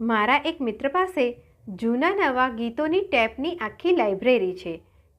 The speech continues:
કેટલાકને જુદા જુદા પ્રકારના હથિયારોનો સંગ્રહ કરતા મેં જોયા છે. કેટલીક વ્યક્તિઓને વાસણો તો કેટલીક વ્યક્તિઓને જૂના પુસ્તકો સંગરતી જોઈ છે. એમાંના જૂના હથિયારો, વાસણો કે પુસ્તકો જોઈને આપણને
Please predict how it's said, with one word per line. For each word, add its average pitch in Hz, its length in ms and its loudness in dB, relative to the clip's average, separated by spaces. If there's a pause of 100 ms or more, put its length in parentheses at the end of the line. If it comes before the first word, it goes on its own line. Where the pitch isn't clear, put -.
કેટલાકને 381 560 0
જુદા 233 280 0
જુદા 294 240 0
પ્રકારના 220 600 -4
હથિયારોનો 269 560 0
સંગ્રહ 240 340 -4
કરતા 285 500 -2
મેં 349 200 -2
જોયા 226 320 0
છે. 180 300 -10 (460)
કેટલીક 440 360 2
વ્યક્તિઓને 233 560 -2
વાસણો 262 640 -2 (300)
તો 339 80 -2
કેટલીક 339 440 -4
વ્યક્તિઓને 233 520 -4 (260)
જૂના 269 320 0
પુસ્તકો 269 500 -4
સંગરતી 226 520 -4
જોઈ 196 360 -2
છે. 175 340 -8 (340)
એમાંના 381 420 0
જૂના 226 300 -2
હથિયારો, 233 640 -2 (340)
વાસણો 254 560 -2
કે 330 180 -8
પુસ્તકો 320 500 -2
જોઈને 226 500 0 (260)
આપણને 392 340 0